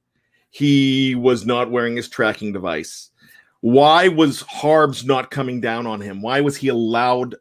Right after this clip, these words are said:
to let that, why was he allowing that to happen? Which means, remember, I like to say this, and I just said it before, where there's smoke, there's fire. So what I'm saying is, it's probably a situation like the Broncos quarterback room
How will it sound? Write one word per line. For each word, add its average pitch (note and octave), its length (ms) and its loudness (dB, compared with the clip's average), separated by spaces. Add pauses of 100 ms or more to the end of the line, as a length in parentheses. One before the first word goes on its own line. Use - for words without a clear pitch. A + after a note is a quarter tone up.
to A#2+ 120 -8
let A#2 320 -4
that, C3 240 -2
why D3+ 200 2
was C#3+ 160 -2
he B2+ 80 -4
allowing A#2+ 460 0
that A2+ 180 -4
to A2 80 -8
happen? F#2+ 480 -10 (280)
Which B2+ 240 -2
means, C#3 580 -6 (540)
remember, C3 340 4
I G#2+ 80 4
like A#2 200 2
to C3+ 80 -4
say D#3+ 200 0
this, - 340 -6
and G#2+ 100 -8
I A2 60 -2
just A2 220 -6
said D#3 120 -2
it D3 80 -6
before, C#3 380 -2
where A2 240 -2
there's G#2+ 200 -6
smoke, A2+ 460 -4
there's B2+ 220 -4
fire. D#3+ 640 -4 (200)
So - 180 2
what C#3+ 140 4
I'm F3 220 4
saying C3 440 -4
is, A2+ 340 -6 (1400)
it's - 80 -20
probably F#3+ 300 4
a C3+ 60 2
situation C#3+ 520 -2
like B2+ 120 -6
the A2+ 80 -6
Broncos A2+ 500 -6
quarterback D#3 500 -2
room D#3+ 340 -2